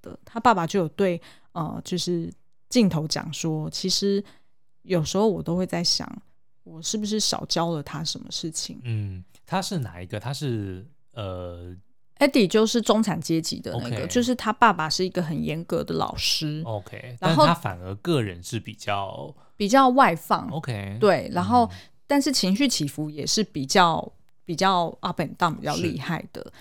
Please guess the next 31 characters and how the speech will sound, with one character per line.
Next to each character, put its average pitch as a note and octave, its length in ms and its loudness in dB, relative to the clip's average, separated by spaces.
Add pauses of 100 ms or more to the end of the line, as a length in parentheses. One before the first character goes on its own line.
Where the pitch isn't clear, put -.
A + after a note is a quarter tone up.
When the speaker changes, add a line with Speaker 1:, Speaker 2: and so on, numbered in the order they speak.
(280)
Speaker 1:
然 F#3 140 0
后 A#3+ 340 4 (240)
当 C#4 220 6
时 F3+ 240 2
呢， E3+ 180 0
就 A3 140 0
是 A3+ 100 0
其 D#3 220 -2
实 D3+ 220 2
Eddie G3+ 360 0
他 D#3 540 -6
之 - 220 -2
前 D3+ 240 -2
在 F3 120 -2
跟 F3 220 -2
他 E3 220 -4
的 - 160 -4
妻 - 200 0
子 E3 160 -6
结 B2+ 220 -6
婚 D#3+ 180 -8
的 D3 140 -6
时 - 180 -4
候， F3+ 160 -2
其 A3 160 -4
实 A#3+ 60 0
都 C4 140 6
有 F3+ 80 0
表 - 280 -10
达 - 220 -10
说 D#3+ 340 -2